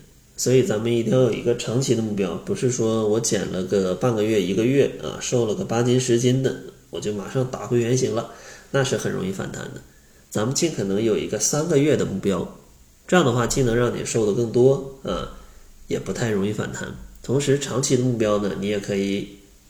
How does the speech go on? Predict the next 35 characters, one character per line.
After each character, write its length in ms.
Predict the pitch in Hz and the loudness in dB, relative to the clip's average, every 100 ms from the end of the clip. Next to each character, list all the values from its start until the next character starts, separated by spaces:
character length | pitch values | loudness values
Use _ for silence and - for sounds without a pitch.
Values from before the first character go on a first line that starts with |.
| - | -6
有 180 | 101 90 | -2 0
一 100 | 87 | -2
个 440 | 90 107 92 - - - - - | -2 0 0 -4 -14 -20 -20 -4
更 200 | 165 139 | -2 0
大 240 | 196 143 | 0 -2
的 100 | 95 | -2
减 260 | 92 90 85 | -2 -4 -2
重 160 | 104 | -2
的 40 | 95 | -2
目 120 | 92 | -4
标， 180 | 85 - - - - - - - - _ | -6 -8 -12 -20 -20 -20 -20 -20 -20 _
从 160 | - 139 | 2 4
而 140 | 127 | 6
呢 160 | 123 127 | 4 4
把 260 | 107 87 | 0 -2
它 260 | - 104 107 | -2 -4 -4
分 200 | - 131 | 0 2
解 140 | 131 | 2
到 140 | 92 104 | 2 0
每 180 | 104 - | -2 -2
个 80 | |
月 300 | 101 160 147 | 0 2 2
来 180 | 98 87 | 0 -2
看， 440 | 98 - 120 - - - - - | -4 -2 -2 -4 -16 -20 -20 -4
这 140 | - 113 | 2 2
个 80 | |
目 120 | 113 117 | 2 2
标 220 | 110 104 | 2 2
也 160 | 98 | 0
不 160 | - 95 | -2 -4
会 160 | 156 139 | -2 -2
很 220 | 110 85 | -4 -8
难 120 | 90 | -8
完 200 | 90 | -8
成。 100 | 90 | -10